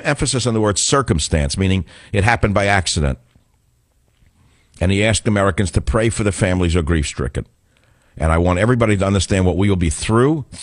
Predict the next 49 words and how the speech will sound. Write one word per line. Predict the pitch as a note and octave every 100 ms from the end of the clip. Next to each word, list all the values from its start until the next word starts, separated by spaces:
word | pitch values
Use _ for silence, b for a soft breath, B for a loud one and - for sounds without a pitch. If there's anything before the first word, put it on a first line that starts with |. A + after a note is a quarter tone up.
| -
we | A2+
will | G2+
be | F#2
thorough | - - F3+ F#3+ F#3
and | C#3+
prompt | - G#2+ F#2 F#2 - b b b
in | -
figuring | E2+ C#3 C3 A2+
out |
exactly | F2+ D2 - G#2 - B2
what | G#2 G2+
happened. | E2 E2 D#2 B1+ - b b b b b
Well, | C#3
Mister | C#3+ F3 -
President, | C3 D#3+ D#3+ D3 D3
we | E3
can | D#3
save | B2 D3 C3+
you | B2
millions | A#2+ C3 C3 G#2+
of |
dollars. | F#2+ F#2 D#2+ D2 A#1+ - - _ _ _ _ _ -
You | G#2
can | G2+
pick | F2+ C3
up | C3
the | A2+
shell | - A#2+
casings | G#2+ A#2+ G#2+ G#2+ F#2+
now | F2 G2 F#2
and |
go | F2+ F2+
home. | F2+ D#2 C#2+ _ b b
You | G2+
can | G2+
send | G2 C#3+ C#3+
the, | B2+ B2
the, | A2 A2+ A2
the | A2 B2+
F | C3+
B | - B2+
I | A#2
home | A#2 A2+
now | A2 G2+
to | G2
their | G2+
diversity | F#2+ G2 A2+ A2+ G#2+
training | F#2 A#2+ G#2 F2+
sessions. | - D2+ - C2 -